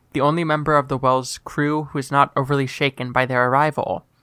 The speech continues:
Pucci is shocked by Joji's name and address, though he doesn't say why. Uh, Joji reflects on Tsukamojiku's appearance despite his recent death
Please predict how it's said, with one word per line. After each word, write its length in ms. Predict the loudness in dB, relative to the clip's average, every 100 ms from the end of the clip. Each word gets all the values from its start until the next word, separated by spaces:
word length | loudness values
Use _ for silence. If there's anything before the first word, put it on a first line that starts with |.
| _ _ _ _
Pucci 300 | -4 0 0
is 80 | 0
shocked 380 | 4 4 4 2
by 120 | 2
Joji's 460 | 2 0 0 -4
name 200 | -2 -2 -2
and 80 |
address, 500 | -6 0 0 0 -8 -10
though 140 | -4 -4
he 80 |
doesn't 300 | -2 -4 -6
say 180 | -6 -4
why. 560 | 0 4 6 4 -2 -10 _ _ _ _ _
Uh, 160 | 0 0
Joji 360 | 2 2 2 -4
reflects 480 | -4 0 0 0
on 120 | -6 -6
Tsukamojiku's 680 | -6 -4 -4 -4 -8 -8
appearance 500 | -10 -6 -2 -2 -4
despite 380 | -10 -8 -4 -4
his 140 | -4
recent 340 | -8 -8 -10 -2
death 320 | 0 0